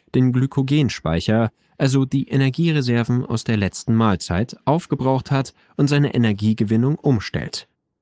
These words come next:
Daher muss man sich tatsächlich darauf einstellen, dass gerade am Anfang etwas Muskelprotein für die Energiegewinnung geopfert wird. Allerdings passiert das laut dem Fastenexperten Professor Doktor Andreas Michalsen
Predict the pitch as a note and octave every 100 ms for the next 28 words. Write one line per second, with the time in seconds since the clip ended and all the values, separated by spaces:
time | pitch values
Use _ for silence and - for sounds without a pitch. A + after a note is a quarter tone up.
0 | _ _ D#3+ F3 C#3 C3 E3 D#3+ - B2
1 | G#2+ - F2+ - F2 - - D2+ - -
2 | B2 B2 - A#2 A#2+ A#2 _ - D3+ -
3 | C#3 D3 C#3 C3 C3 A#2 - D3+ E3 -
4 | - D3 - D#3 - F2 - E2 - F2
5 | A2+ D3+ - D3 - B2 G2+ - A2 G#2+
6 | G2+ A2+ B2+ C3 - D#3+ - D#2 E2+ D2
7 | - _ _ _ - G2 G#2 C3+ F#3 -
8 | - C3+ C3 B2 G#2+ F#2+ F#2 E2+ E2 -
9 | C#3+ - - - - - F#2+ G2+ D3+ E3+
10 | - A2+ - F#2+ G2 F#2 E2 - D2+ -
11 | F2 E2+ D2+ D2 - - A2+ B2 A2+ A#2